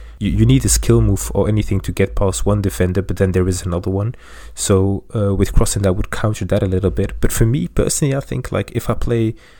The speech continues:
somebody who's beneath,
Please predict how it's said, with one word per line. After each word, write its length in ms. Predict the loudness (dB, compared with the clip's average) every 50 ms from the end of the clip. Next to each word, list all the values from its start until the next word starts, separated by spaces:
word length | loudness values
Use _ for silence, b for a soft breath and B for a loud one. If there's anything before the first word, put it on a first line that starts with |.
| b b b b
somebody 460 | b -4 -2 0 0 2 2 2 2
who's 260 | 4 4 4 4 2 0 -4 -6 -8 -10 -12 -14 -16 -16 -16 -18 -16 -10 -4 -2
beneath, 560 | 0 0 2 2 2 2 0 0 -2 -6 -12